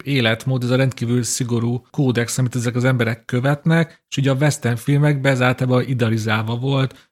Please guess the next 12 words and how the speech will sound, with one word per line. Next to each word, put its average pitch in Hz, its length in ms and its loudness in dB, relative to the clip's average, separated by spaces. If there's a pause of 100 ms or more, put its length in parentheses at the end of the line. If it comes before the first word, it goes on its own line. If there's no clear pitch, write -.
a - 60 -12
szabadsággal, 120 1040 0 (140)
a 123 120 -4
vadsággal 113 600 0
volt 110 320 -4
ugye 110 300 0 (300)
egyenlőség 143 1000 2
i-, 123 320 -4
jeltéve, 147 680 0
hogy 131 200 0
ez 123 100 -2
mennyire 123 600 0